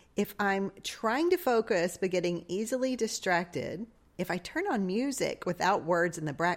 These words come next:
background, I'm better able to focus because it gives my overactive brain several things to do at once, and it helps me focus better on the task.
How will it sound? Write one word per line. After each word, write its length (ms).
background, 600
I'm 140
better 300
able 240
to 80
focus 480
because 260
it 200
gives 360
my 260
overactive 920
brain 560
several 400
things 320
to 100
do 140
at 100
once, 520
and 100
it 80
helps 320
me 140
focus 500
better 480
on 320
the 100
task. 480